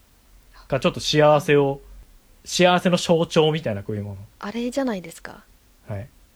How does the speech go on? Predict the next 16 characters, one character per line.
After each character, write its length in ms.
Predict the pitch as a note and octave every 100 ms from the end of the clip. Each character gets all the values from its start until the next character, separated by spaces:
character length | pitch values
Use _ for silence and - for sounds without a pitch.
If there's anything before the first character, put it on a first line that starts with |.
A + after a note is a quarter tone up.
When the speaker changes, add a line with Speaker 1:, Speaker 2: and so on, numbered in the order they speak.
| _ _ _ _ _ _ _ _ -
Speaker 2:
お 100 | G3+
に 200 | B3+ C#4+
ぎ 120 | A3+
り 140 | F#3
と 320 | - F3 D#3 - _ _
お 80 | F#3+
味 120 | F#3
噌 120 | G3
汁。 280 | G3+ - D#3+ - _ _ _
Speaker 1:
ち 60 | -
ょ 40 |
っ 60 | _
と 60 | G#2+
味 80 |
噌 200 | G2+ -
汁 760 | F3+ - - D#3+ C#3+ B2 B2 C3